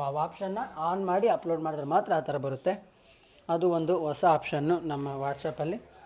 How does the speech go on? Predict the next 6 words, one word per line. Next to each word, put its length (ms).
ನನಗೆ 300
ಇದು 80
ಮಾತ್ರ 260
ಇಷ್ಟ 280
ಆಯಿತು, 440
ಸ್ಟೇಟಸ್ 420